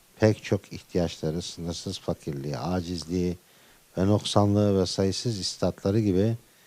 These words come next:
kelimeleriyle de der: "Allah'tan başka ilah yoktur.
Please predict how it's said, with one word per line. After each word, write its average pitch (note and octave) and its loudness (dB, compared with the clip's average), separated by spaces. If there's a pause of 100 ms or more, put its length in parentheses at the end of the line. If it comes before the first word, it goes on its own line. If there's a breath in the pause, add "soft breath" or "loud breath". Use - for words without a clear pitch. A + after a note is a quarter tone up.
(240 soft breath)
kelimeleriyle G2 4
de E2 0
der: F#2+ 8 (640 soft breath)
"Allah'tan F#2+ 0
başka E2+ -2
ilah E2 -2
yoktur. G#2 -2